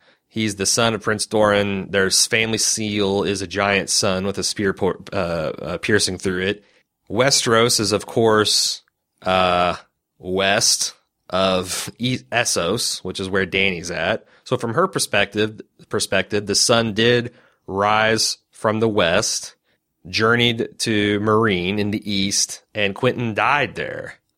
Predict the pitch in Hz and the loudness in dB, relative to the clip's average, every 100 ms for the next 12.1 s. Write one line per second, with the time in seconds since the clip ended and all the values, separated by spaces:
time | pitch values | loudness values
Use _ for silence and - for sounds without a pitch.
0 | _ - 95 95 87 - 117 107 107 104 | _ -8 -4 -2 -2 0 2 2 2 2
1 | 101 - - - 147 135 92 82 71 - | 2 0 -2 0 2 0 -2 -8 -12 -18
2 | _ _ _ _ _ _ - - 139 135 | _ _ _ _ _ _ -4 0 2 4
3 | 127 127 113 143 151 131 196 247 226 - | 4 2 2 0 0 0 0 2 0 2
4 | 90 87 - 92 87 87 87 98 95 92 | 4 4 2 0 -2 -4 -2 2 2 2
5 | - 101 98 92 90 - 151 220 214 196 | -2 -2 0 0 -2 0 2 2 0 -2
6 | 135 117 113 120 143 - _ 123 139 190 | 0 2 4 4 0 -6 _ 0 2 2
7 | 165 139 180 190 190 190 190 175 90 90 | 4 4 2 2 2 4 2 2 -2 2
8 | 110 127 - 113 - 123 113 - 139 - | 2 4 0 0 2 2 2 0 0 -2
9 | 87 78 - 104 127 127 123 - 165 151 | -6 -4 -2 0 2 2 2 2 2 2
10 | 170 156 - 156 135 107 151 220 175 160 | 0 0 0 2 4 2 0 0 0 -2
11 | 127 117 120 - 139 143 131 220 208 92 | -2 2 2 2 -2 -2 -4 -4 -4 -4
12 | 82 | -6